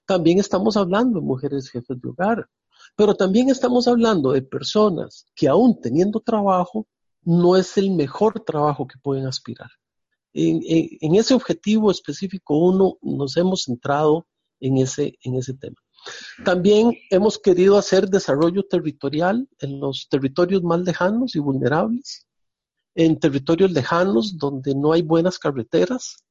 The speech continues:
donde no hay buenos, am, vías de comunicación y acceso. En esos lugares remotos queremos llegar con Wi-Fi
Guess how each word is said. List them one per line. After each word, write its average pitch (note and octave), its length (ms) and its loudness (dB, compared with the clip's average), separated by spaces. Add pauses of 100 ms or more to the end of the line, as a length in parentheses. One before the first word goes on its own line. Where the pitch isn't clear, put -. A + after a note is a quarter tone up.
(380)
donde D3+ 340 2
no D#3 260 4
hay F3 200 2
buenos, F3 1080 2 (340)
am, C3+ 800 0
vías F#3+ 220 4
de G#3 100 0
comunicación E3+ 840 0
y - 20 -4
acceso. F#3 500 -8 (920)
En F3+ 180 4
esos B3+ 280 2
lugares F#3+ 420 0
remotos F#3+ 580 0 (200)
queremos E3+ 420 2
llegar F#3 380 0
con B2 220 -4
Wi-Fi G3+ 720 -2